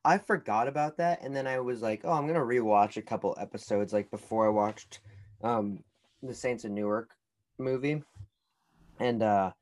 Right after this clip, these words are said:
yeah, I forgot about that. That happened. They chase him down, they break his leg. Can you imagine what a shock that was for T V at the time? You're like, "What the fuck?"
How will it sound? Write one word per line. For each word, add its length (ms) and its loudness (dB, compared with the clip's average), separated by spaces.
yeah, 280 4
I 100 4
forgot 340 2
about 180 2
that. 100 2
That 140 2
happened. 220 -2
They 80 -4
chase 240 -6
him 80 -8
down, 120 0
they 60 0
break 280 -2
his 140 -6
leg. 440 -2
Can 120 -6
you 20 0
imagine 180 0
what 100 -2
a 60 -6
shock 560 -6
that 160 0
was 240 0
for 100 -10
T 200 -6
V 120 -2
at 80 -4
the 60 -20
time? 180 -8
You're 120 -2
like, 80 -8
"What 260 -4
the 140 -2
fuck?" 520 -4